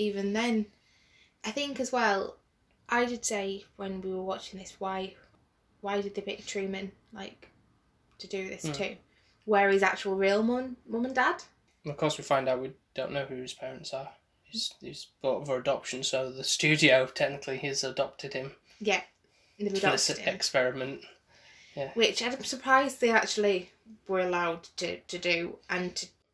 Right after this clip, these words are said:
Speaker 1: kind of film this person's life and get away with it.
Speaker 2: Yeah, there's no way would this happen in real.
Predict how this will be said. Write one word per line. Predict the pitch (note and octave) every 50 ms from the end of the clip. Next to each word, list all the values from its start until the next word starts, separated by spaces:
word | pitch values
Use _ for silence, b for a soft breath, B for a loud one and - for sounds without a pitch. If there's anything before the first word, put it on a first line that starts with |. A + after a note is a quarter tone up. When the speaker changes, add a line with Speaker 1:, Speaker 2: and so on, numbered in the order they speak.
| _
Speaker 1:
kind | - G#3 G3+ F#3+ F#3+
of | F#3
film | - - G3 F#3+ F#3+ F#3+
this | F#3 F3+ F3 -
person's | - G3 F#3 F3+ - F3+ F3 -
life | F3+ F#3+ G3+ G3 F#3 F#3 -
and | F3 F3 F3 F3+ b b b b b b b b b _ _ -
get | G3 F#3 -
away | F#3 F3+ F3 F3+ G3 G3+
with | F#3+ F3
it. | E3+ D3+
Speaker 2:
Yeah, | C#3 C3+
there's | C3 - -
no | D3+ D3 C#3
way | C3 B2+ B2 B2
would | B2 A#2+ -
this | - - -
happen | - C3+ - C3 C3
in | C3 B2+ B2+
real. | B2+ B2+ B2 B2+ -